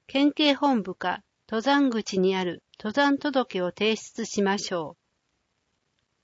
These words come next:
県外での登山は、現地の警察に問い合わせてください。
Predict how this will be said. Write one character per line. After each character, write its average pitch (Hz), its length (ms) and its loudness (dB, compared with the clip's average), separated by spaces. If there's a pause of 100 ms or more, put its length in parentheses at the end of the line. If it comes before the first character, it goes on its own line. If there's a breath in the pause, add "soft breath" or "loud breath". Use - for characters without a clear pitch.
(680)
県 311 260 2
外 240 220 2
で 208 120 -2
の 202 80 2
登 220 220 -4
山 185 300 -4
は、 170 220 -8 (280)
現 262 220 0
地 - 160 -12
の 202 120 0
警 220 260 -4
察 226 320 -6
に 208 180 -2
問 226 260 -6
い 233 60 -4
合 226 100 -2
わ 220 100 -4
せ 196 140 -14
て 170 140 -10
く 165 120 -16
だ 170 140 -10
さ 160 220 -12
い。 160 120 -14